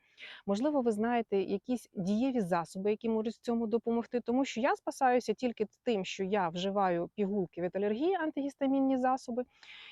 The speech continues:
і вони мене от мені вони, вони допомагають відчувати краще, коли от якісь такі можуть бути хитання чи щось таке. Якщо ви знаєте якісь інші, більш дієві засоби, будь ласка, діліться, буду дуже вдячна. А, лишайте ваші коментарі, підписуйтесь на канал.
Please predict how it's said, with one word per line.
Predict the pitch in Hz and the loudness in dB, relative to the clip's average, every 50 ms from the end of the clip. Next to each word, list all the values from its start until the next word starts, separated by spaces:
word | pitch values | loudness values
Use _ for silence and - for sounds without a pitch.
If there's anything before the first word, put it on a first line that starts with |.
| - _ | -8 _
і | - | 0
вони | 220 240 254 269 277 277 277 269 240 | 2 4 6 6 6 6 6 4 4
мене | - 208 220 240 247 247 240 208 | 4 4 4 4 4 4 4 2
от | 185 190 196 - _ _ _ _ _ _ - 180 | 4 2 0 -2 _ _ _ _ _ _ -2 2
мені | 202 214 226 233 233 | 4 6 6 6 6
вони, | 196 180 190 196 185 175 165 - | 6 4 4 2 2 0 -4 -6
вони | - 165 190 208 214 185 | -2 2 4 4 4 4
допомагають | 165 165 165 _ 185 185 190 190 196 302 370 415 403 381 _ - - | 2 -2 -4 _ 0 0 0 0 0 -2 0 0 0 0 _ -6 -8
відчувати | 202 196 220 214 - - 220 233 240 233 - 185 | -6 -4 -4 -6 -6 -4 0 0 0 0 -2 -6
краще, | - - 226 262 339 - - - 226 | -2 0 2 2 2 0 -2 -6 -4
коли | _ 196 196 220 | _ 0 2 4
от | 233 214 - | 2 2 2
якісь | - 180 _ 220 - | -2 -6 _ -8 -6
такі | _ 190 180 _ 208 208 190 | _ -8 -6 _ 0 0 0
можуть | 180 180 190 190 180 185 175 | 0 0 0 0 0 -2 -4
бути | 170 185 - - | -4 -6 -6 -6
хитання | - - 196 - - 262 339 381 349 269 | -8 -8 -8 -2 0 0 2 2 0 -2
чи | - - | -4 -4
щось | 180 - - 247 - | -10 -4 -6 -6 -6
таке. | _ - 247 _ - - - _ _ _ - - - - _ | _ -6 -6 _ -6 -12 -12 _ _ _ -20 -20 -20 -14 _
Якщо | - 196 - - 370 | -8 -6 -2 0 0
ви | 349 | 0
знаєте | 294 277 285 269 262 247 | 2 2 0 0 0 0
якісь | 226 254 - - _ _ | -2 -2 -4 -4 _ _
інші, | - 247 220 196 180 - - 170 | 4 4 4 4 0 -2 -8 -8
більш | 160 151 - 214 190 170 160 | -6 0 0 0 0 0 -4
дієві | 165 - 185 208 233 233 247 | -6 -6 -2 -2 0 0 2
засоби, | 240 262 277 269 - 262 247 226 | 2 2 0 0 0 -4 -4 -4
будь | 180 - 220 208 | -2 -2 0 2
ласка, | 220 180 170 - _ _ 175 | 2 0 0 -4 _ _ -10
діліться, | 160 175 214 196 190 175 _ - 175 | -4 -2 -2 -2 -2 -4 _ -8 -4
буду | 165 202 202 196 | -2 -2 -2 0
дуже | 185 190 208 185 175 165 | 0 -2 -2 -2 -2 -6
вдячна. | 160 156 170 175 185 226 - - - 320 359 _ _ _ _ - - - - - - - _ | -6 -6 -4 -4 -4 -4 -4 -6 -6 -8 -8 _ _ _ _ -20 -18 -18 -16 -18 -20 -10 _
А, | - 185 180 180 | -4 -2 0 0
лишайте | 185 208 - - 254 240 214 196 | 0 0 2 2 0 2 2 0
ваші | 175 190 185 175 - 180 | 0 0 0 0 -4 -6
коментарі, | _ 175 175 170 175 - 202 254 277 | _ -4 -4 -4 0 0 0 0 0
підписуйтесь | - - 240 _ _ - 254 247 - - 170 _ - 160 - _ | 0 -2 -4 _ _ 2 2 2 2 -4 -8 _ -8 -10 -10 _
на | - 170 | -16 -12
канал. | _ - 202 226 247 269 285 302 311 | _ -4 0 2 2 2 2 2 0